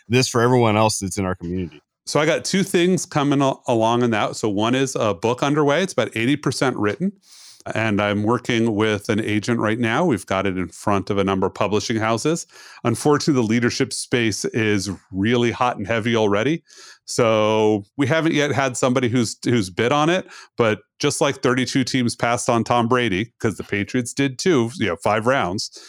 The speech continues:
Speaker 2: somebody's gonna bite on it and they'll realize what a, what a wonderful book it is. So I've got that going on, but that'll probably be a year away at least before publication. On the other side, you know, we talked about my company coming out of stealth.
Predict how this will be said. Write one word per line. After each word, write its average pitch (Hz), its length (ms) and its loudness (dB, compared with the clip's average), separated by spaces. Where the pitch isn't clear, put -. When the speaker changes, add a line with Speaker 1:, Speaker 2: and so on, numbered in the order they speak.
Speaker 2:
somebody's 175 380 0
gonna 151 160 2
bite 120 240 2
on 117 160 4
it 113 40 0
and 104 80 -2
they'll 101 140 2
realize 98 380 0
what 101 200 2
a, 90 360 0
what 117 160 0
a 113 40 2
wonderful 104 420 0
book 87 200 -8
it 87 60 -16
is. - 220 -12
So 107 140 -2
I've 90 80 -2
got 104 180 -2
that 143 220 0
going 139 240 2
on, 127 240 2
but 123 120 -2
that'll 151 200 2
probably 131 340 0
be 117 180 -2
a 110 40 -2
year 104 280 0
away 92 340 0
at 87 120 -8
least 101 300 -4
before 95 280 -4
publication. 98 720 -6
On 123 140 2
the 131 100 4
other 156 200 2
side, 131 200 0
you 123 60 2
know, 113 60 4
we 104 80 2
talked 104 240 0
about 101 180 0
my 98 180 0
company 104 400 -2
coming 98 300 -2
out 87 140 -2
of 92 60 -4
stealth. 120 420 0